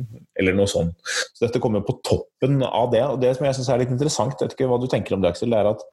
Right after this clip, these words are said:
mange av disse problemene har jo vært helt eller delvis kjent for kommunen i ganske lang tid, eh, uten at innbyggerne på, på noe tidspunkt har blitt på en måte informert om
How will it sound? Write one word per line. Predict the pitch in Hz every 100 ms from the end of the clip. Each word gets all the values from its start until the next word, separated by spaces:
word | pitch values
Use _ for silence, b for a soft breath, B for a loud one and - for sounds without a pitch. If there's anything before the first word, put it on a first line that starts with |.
| B B B B B B B _ _ _
mange | 117 151 117
av | 98
disse | 123 - 92
problemene | 107 90 90 104
har | 90
jo | 90
vært | - - - - - - -
helt | 101 104 113
eller | 98 104 113
delvis | 98 82 85 98
kjent | - 80 -
for | - 92 90 -
kommunen | 107 92 82 85 98 98 - _ _ _ -
i | 110
ganske | 104 - 110
lang | 95 120
tid, | - 165 208 139 98 B B B B B _ -
eh, | 107 107 107
uten | 135 107 - 131
at | -
innbyggerne | 196 160 80 85 87 85 98
på, | -
på | 117 117 123
noe | 113 95
tidspunkt | - - 98
har | 104 107
blitt | 92
på | 98
en |
måte | 90
informert | 92 104 104 87 85 -
om | 101 98